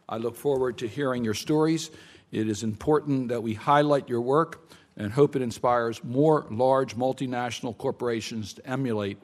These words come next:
your actions. The valuable contributions of the private sector to international development also highlights the significant,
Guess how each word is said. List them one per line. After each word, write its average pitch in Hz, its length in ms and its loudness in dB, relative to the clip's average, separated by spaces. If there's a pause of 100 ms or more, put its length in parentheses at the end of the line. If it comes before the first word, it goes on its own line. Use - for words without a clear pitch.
(260)
your 120 240 2
actions. - 580 -6 (400)
The 110 80 -10
valuable 131 420 2
contributions 131 800 -2
of 123 60 -4
the 110 80 -2
private 135 360 2
sector 139 420 -2
to - 160 -6
international 127 560 -4
development 123 560 -2
also 135 360 -2
highlights 123 580 -2
the 113 80 -14
significant, 131 720 -10